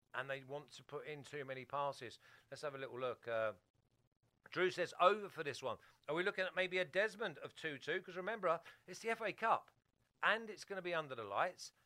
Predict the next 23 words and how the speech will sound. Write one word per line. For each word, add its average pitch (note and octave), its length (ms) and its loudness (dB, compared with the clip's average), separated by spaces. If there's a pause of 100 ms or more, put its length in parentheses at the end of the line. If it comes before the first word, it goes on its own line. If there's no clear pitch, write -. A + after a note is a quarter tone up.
(340)
and E3+ 200 0
you've F3+ 100 -8
gotta F#3+ 160 0
keep E3+ 260 -8
going D3 180 2
for D#3+ 80 -10
ninety-five C#3 520 -2
minutes. F3 400 -8 (320)
There's D3 160 -8
no, F3+ 160 -2
it's D3+ 380 -6
one F3+ 180 0
of D#3 60 6
those. E3 280 2
You C#3+ 100 -12
can't F#3 260 -2
just D#3 160 -8
start D3+ 260 0
messing D3 240 -4
about C#3 240 4
with A#2 80 -6
the A2+ 60 -6
ball, C#3+ 280 0